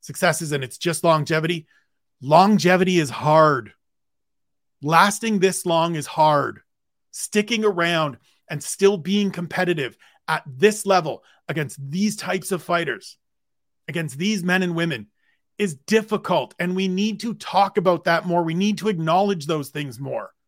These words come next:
and praise the fighters that are able to do it. Everybody wants to find ways to cut these cards down, to cut these men and women down, to cut at the U F C. Let's raise up people like Michael Johnson that have been doing it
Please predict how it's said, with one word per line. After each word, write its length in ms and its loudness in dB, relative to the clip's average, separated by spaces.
and 160 -4
praise 460 2
the 100 0
fighters 440 2
that 120 0
are 100 0
able 240 0
to 120 -10
do 240 -2
it. 180 -8
Everybody 440 0
wants 400 -4
to 80 -10
find 440 -2
ways 360 2
to 200 -20
cut 300 -2
these 240 -8
cards 380 0
down, 240 -8
to 160 -20
cut 260 -2
these 180 -6
men 200 -4
and 120 -6
women 260 -4
down, 320 -4
to 100 -8
cut 400 -2
at 240 4
the 80 -6
U 220 0
F 120 -2
C. 380 -10
Let's 280 0
raise 360 2
up 220 4
people 300 -6
like 220 -2
Michael 300 -4
Johnson 400 -8
that 100 -6
have 60 -8
been 140 -8
doing 320 2
it 180 -8